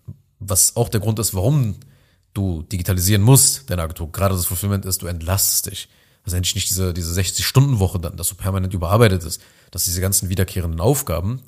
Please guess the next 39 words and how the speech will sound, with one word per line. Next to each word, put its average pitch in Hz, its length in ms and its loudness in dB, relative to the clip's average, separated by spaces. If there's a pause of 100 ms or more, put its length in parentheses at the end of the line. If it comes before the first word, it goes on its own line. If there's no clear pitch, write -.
gerade 92 220 0
was 95 140 4
im 95 80 -4
Fulfillment 104 380 0
dir 90 80 0
anfällt, 101 260 0
sind 87 100 -4
ja 90 60 2
meistens 95 500 0 (380)
dann, 98 360 2
wenn 85 80 -4
du 85 60 -8
positioniert 95 540 -2
bist, 104 280 0 (460)
wiederfallende, 98 800 2
wieder, 120 220 0
wiederkehrende 104 480 2
Aufgaben, 87 320 -6
immer 135 160 4
die 110 80 4
gleichen 92 280 2
Aufgaben 85 320 -8
eigentlich, - 260 -12
die - 80 -14
du 76 60 -12
machst. - 340 -4 (200)
So, 82 180 -6
die 85 160 -10
kann - 140 -4
man 107 220 0 (300)
extrem - 400 0
systematisieren, 101 580 -2
richtig 104 480 2
geil 95 160 2
systematisieren, 82 600 -4
prozessieren, 107 540 0
in 80 80 -4
Prozesse 95 400 -2
gießen, 95 380 -2